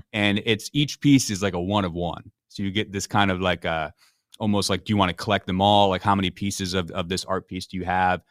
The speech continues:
Uh, and then you could even have, like, card size, um, pieces of art that the artist creates the entire piece in,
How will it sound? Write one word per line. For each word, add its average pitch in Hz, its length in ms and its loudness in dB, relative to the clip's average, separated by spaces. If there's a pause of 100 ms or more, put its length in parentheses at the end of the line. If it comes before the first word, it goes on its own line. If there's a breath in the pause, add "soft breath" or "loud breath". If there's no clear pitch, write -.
(240)
Uh, 101 100 4
and 107 100 2
then 113 120 6
you 120 100 4
could 127 140 0
even 139 180 2
have, 107 420 2 (380)
like, 92 240 -8 (140)
card 117 340 0
size, 101 640 0 (400)
um, 85 400 -4 (300)
pieces 117 320 -4
of 87 180 -12
art 123 300 -2 (260)
that 101 300 -6
the 101 160 -6
artist 110 340 -2
creates 107 240 0
the 101 100 -4
entire 107 380 0
piece 92 340 -8
in, 90 200 -8